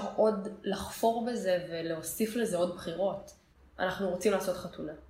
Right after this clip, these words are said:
וברגע שאמרנו את זה, אז כאילו כבר הייתה, יש כבר איזושהי תבנית. אמ, יש,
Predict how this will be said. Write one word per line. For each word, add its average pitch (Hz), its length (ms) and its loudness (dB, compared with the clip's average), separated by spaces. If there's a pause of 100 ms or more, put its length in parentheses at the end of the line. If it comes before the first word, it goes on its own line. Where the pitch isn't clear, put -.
(1080)
וברגע 185 500 2
שאמרנו 349 360 0
את 277 60 2
זה, 254 80 4
אז 233 120 -2
כאילו 262 160 0
כבר 220 120 4
הייתה, 208 180 6 (120)
יש 262 240 2
כבר 277 160 4
איזושהי 208 380 2
תבנית. 175 500 -4 (440)
אמ, 165 320 -6
יש, 214 300 2